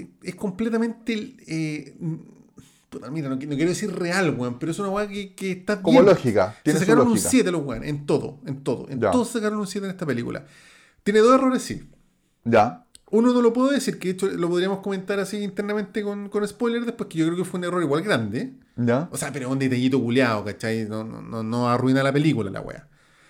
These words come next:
Speaker 2: Ya.
Speaker 1: Y el error que sí puedo decir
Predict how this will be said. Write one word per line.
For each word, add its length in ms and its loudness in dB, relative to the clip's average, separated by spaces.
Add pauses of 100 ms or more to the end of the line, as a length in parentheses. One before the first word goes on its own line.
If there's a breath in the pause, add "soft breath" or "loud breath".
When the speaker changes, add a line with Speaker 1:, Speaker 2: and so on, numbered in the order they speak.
(240 soft breath)
Speaker 2:
Ya. 320 -4
Speaker 1:
Y 120 2
el 80 8
error 260 2
que 100 -4
sí 220 -2
puedo 260 0
decir 540 -2